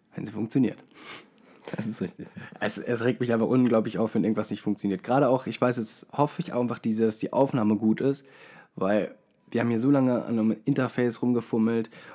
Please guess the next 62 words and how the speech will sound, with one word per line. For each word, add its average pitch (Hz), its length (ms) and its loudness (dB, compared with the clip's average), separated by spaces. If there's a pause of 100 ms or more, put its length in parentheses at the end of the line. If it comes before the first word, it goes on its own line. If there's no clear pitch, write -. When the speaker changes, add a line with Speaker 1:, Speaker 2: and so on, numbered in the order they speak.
Speaker 1:
und 104 340 -2
die 107 120 0
Einstellung 120 480 0
am 107 160 2
Rechner 123 340 0
eingestellt. 110 580 -2
Irgendwie 123 260 0
hatten 120 220 0
unsere 107 180 0
Mikrofone 117 480 2
heute 107 200 2
überhaupt 101 240 0
keinen 101 140 2
Bock 98 120 0
auf 90 120 -2
uns. 113 360 -2 (260)
Speaker 2:
Hm. 117 100 -4 (420)
Speaker 1:
Und 101 300 -2 (120)
da 110 140 4
hab 110 60 4
ich 107 100 -4
nur 120 200 4
gedacht, 113 260 -2
so, 113 100 0
das, 104 220 -4
das, - 180 -8
äh, 113 60 -6 (520)
wir 117 80 -2
haben 123 60 0
schon 135 220 6
überlegt, 131 380 4
ob 120 140 0
wir, 120 80 4
ja, 113 220 2 (160)
können 110 160 2
wir 107 80 4
nicht, - 340 -2
können 123 140 0
wir 135 40 4
nicht 123 120 0
aufnehmen. 110 380 -2 (140)
Wie - 80 -2
machen 110 220 2
wir 107 60 2
das? 101 140 -4
Nehmen 110 340 0
wir 113 80 2
jetzt 107 100 -6
mit 110 80 2
einem 101 120 2
anderen 143 220 2
Mikrofon 147 400 0
auf 127 160 0
und 107 140 0
wechseln 117 240 -2
uns 107 140 0
quasi 101 260 -2
ab 117 140 -4
und 110 100 0
interviewen 107 440 0
und 151 120 2
so? 143 200 -2